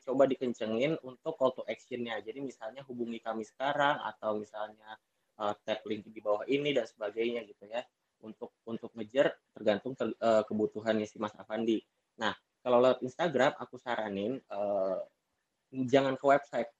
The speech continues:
justru, karena kalau selama ini ternyata lewat website itu kurang berfungsi, coba untuk arahin ke tempat lain. Nah, kalau Instagram, aku co-, aku saranin coba, eh, ke, ke, ke D M. Nah, dari D M, habis itu nanti ada tim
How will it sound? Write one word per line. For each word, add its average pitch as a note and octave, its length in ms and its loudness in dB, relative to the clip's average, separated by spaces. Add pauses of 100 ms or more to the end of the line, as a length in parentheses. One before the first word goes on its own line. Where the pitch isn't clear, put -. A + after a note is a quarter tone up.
justru, G#2+ 420 -8
karena A#2 240 0
kalau A2+ 220 0
selama A2 320 -2
ini G#2 180 0
ternyata G#2+ 320 -10
lewat G#2 320 -2
website G2+ 400 -10
itu G2 240 -16
kurang G2+ 240 -20
berfungsi, B2+ 480 -10 (400)
coba A#2+ 320 6
untuk B2+ 320 -2
arahin A2 240 0
ke A#2 80 -4
tempat A2 320 -6
lain. A2+ 240 2 (480)
Nah, G2+ 320 -6
kalau A2 240 2
Instagram, A#2 640 -2
aku D3+ 240 -8
co-, - 160 -10
aku C3+ 240 -12
saranin C3 400 0
coba, C#3 400 4
eh, A#2 320 0
ke, A#2 120 -10 (280)
ke, - 60 -10 (180)
ke C#3 80 -6
D C3 160 4
M. A2 240 4 (560)
Nah, G#2+ 160 -6
dari A2+ 160 6
D A2+ 240 4
M, B2+ 160 4
habis A#2 240 2
itu A#2 160 -6
nanti C#3+ 400 -6
ada A#2+ 240 -4
tim A#2+ 240 -4